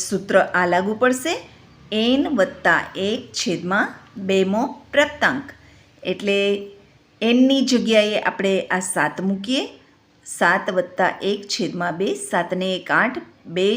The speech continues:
ચોક આઠ, અહીં છેદ ઉડાડીએ. તો ચોથો પ્રાપ્તાંક લઈએ તો અહીં જોઈએ પહેલો, બીજો, ત્રીજો ને ચોથો. ચોથો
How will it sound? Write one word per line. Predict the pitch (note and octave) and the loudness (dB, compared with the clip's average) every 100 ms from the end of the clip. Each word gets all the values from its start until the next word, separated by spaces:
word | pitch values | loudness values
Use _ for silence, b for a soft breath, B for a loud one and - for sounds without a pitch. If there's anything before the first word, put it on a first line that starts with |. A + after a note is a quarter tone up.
| A#3 - | -2 -6
ચોક | G3 - - D3+ | -4 -4 -8 -4
આઠ, | E3+ G#3+ C4+ | -4 -2 0
અહીં | B3+ B3 | 0 0
છેદ | - G3+ G#3+ | -2 -2 -2
ઉડાડીએ. | G3+ A3 B3 E4 B4 - b b b b _ _ - _ _ _ _ _ _ - | 4 4 4 -2 -6 -18 b b b b _ _ -20 _ _ _ _ _ _ 0
તો | A3 A3 A3+ - - | 2 2 0 -6 -4
ચોથો | A#3+ A#3 D4 D#4 | 0 2 2 4
પ્રાપ્તાંક | D#4 C#4+ - D4 C#4+ C#4 | 4 2 4 4 4 2
લઈએ | C4 C#4 C#4+ C#4+ - _ _ _ _ _ _ - | 4 2 0 -2 -16 _ _ _ _ _ _ -2
તો | G3+ G3+ G#3 | 0 2 2
અહીં | G#3+ G3+ | 0 0
જોઈએ | G#3 G#3 G#3 - | 0 -2 -2 2
પહેલો, | G3 G3+ G3+ G3+ G#3 F#3+ | 2 4 4 4 2 -2
બીજો, | F#3+ F#3 G3+ G3+ G3+ | -2 0 2 2 0
ત્રીજો | F#3+ F#3 F3+ G3+ G#3 | -2 -2 0 0 2
ને | A#3+ F4 - - - - - | 0 -2 -6 -20 -20 -10 2
ચોથો. | C#4+ C4+ F#3 - - | 2 2 -4 -8 -6
ચોથો | A#3 A3+ | -2 0